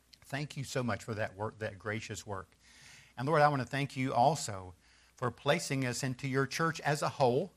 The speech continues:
We're all part of the body of Christ as a whole, but also thank you for placing us in particular local churches. Some of us here, the only church we've been a part of has been this one all our life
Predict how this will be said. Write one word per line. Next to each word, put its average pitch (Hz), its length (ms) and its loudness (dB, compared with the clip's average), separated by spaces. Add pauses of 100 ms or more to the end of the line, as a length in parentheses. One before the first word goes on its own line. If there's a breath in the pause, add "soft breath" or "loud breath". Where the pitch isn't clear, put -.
We're 117 160 0
all 170 280 8
part 139 300 2
of 117 80 -6
the 113 80 -2
body 117 280 8
of 107 120 -2
Christ 117 380 2
as 113 160 -4
a 113 60 -4
whole, 107 360 -2 (500 soft breath)
but 127 120 -2
also 175 380 4
thank 117 360 -4
you 120 120 0
for 120 420 0 (260 soft breath)
placing 156 500 0
us 139 180 0
in 127 160 -4
particular 143 640 -4
local 117 360 -2
churches. - 540 -8 (1300 loud breath)
Some 135 180 0
of 113 120 0
us 101 100 -6
here, 123 180 4
the 113 120 0
only 107 240 -2
church - 260 -2
we've 113 100 -6
been 120 120 0
a 120 40 -4
part 156 260 4
of 101 80 0
has 92 100 -10
been 92 160 -6
this 95 180 -12
one 101 80 -10
all 104 100 0
our 107 140 0
life 123 240 0